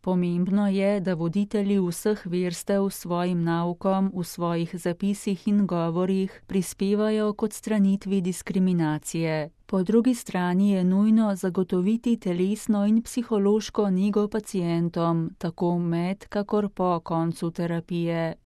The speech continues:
Vsi in na vseh ravneh bi se morali zavzeti, da bi bila spremenjena družinska, delovna, šolska, športna in vsaka druga politika,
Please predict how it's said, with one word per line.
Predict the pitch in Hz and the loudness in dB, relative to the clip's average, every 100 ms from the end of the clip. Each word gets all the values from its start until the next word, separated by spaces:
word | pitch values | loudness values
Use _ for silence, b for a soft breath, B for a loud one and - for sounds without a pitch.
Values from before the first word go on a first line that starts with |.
| _ - | _ -4
Vsi | 185 - - 202 214 208 | -2 -2 -2 0 0 0
in | 196 185 | 0 2
na | 175 170 | 2 2
vseh | 170 - 208 208 | -2 -2 -2 0
ravneh | 190 175 175 180 190 202 - | 0 0 2 2 0 -2 -6
bi | 180 | -4
se | 180 - | -4 -2
morali | 170 180 208 208 202 | 0 2 2 2 0
zavzeti, | 185 170 170 - 185 185 - 196 185 | 0 -2 -2 -2 -2 -2 -2 -2 -2
da | 165 170 | -2 -2
bi | 170 | -2
bila | 165 165 170 175 | -2 0 0 0
spremenjena | - - 175 170 165 170 180 190 185 | -2 -4 0 0 0 0 2 0 0
družinska, | 175 180 175 196 202 202 - 196 190 | -2 -2 0 2 2 0 -2 -2 -2
delovna, | 170 185 196 202 196 196 190 185 | -2 -2 0 2 2 2 0 -4
šolska, | - 190 202 208 - 208 202 196 | -4 -2 0 -2 -4 -2 -2 -2
športna | - - - 202 220 - 226 214 202 | -8 -10 -2 0 0 0 0 0 0
in | 233 233 | 4 4
vsaka | 208 - 208 214 214 | 4 -2 -2 -2 -2
druga | 190 214 208 196 | 0 0 2 0
politika, | 196 190 175 170 165 - 165 160 | 2 0 0 -2 -6 -2 -2 -2